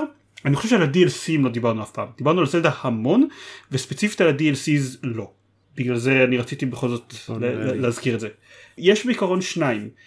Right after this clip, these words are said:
Speaker 1: הדברים הגדולים שהם מוסיפים זה מה שנקרא Master Sword Trials, משהו כזה,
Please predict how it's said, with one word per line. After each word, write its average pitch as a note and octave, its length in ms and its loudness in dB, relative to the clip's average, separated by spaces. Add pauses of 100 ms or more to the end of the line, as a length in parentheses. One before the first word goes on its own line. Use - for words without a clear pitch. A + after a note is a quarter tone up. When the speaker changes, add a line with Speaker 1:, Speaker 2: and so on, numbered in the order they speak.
(300)
Speaker 1:
הדברים C3+ 500 0
הגדולים E3 440 2
שהם F#3 180 0
מוסיפים C#3+ 500 -2
זה A#2+ 140 -4
מה C#3+ 120 2
שנקרא C#3+ 460 -4 (140)
Master D3+ 640 -2
Sword F#3 460 2 (280)
Trials, F3+ 400 -2
משהו C#3 240 -4
כזה, C3+ 240 -4